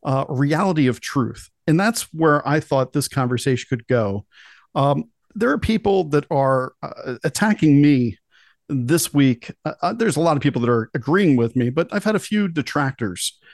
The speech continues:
and they're telling me that this is climate change. How dare I talk about anything other than climate change? Well, I'm talking about the failures of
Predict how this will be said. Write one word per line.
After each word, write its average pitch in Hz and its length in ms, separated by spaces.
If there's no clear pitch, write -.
and 160 140
they're 175 80
telling 202 300
me 170 180
that 127 320
this - 160
is 175 100
climate 151 420
change. 107 600
How 190 200
dare 175 380
I 117 340
talk 175 180
about 151 260
anything 175 500
other 151 240
than 127 160
climate 135 380
change? 85 520
Well, 165 180
I'm 262 220
talking 147 360
about 143 280
the 127 80
failures 185 800
of 143 420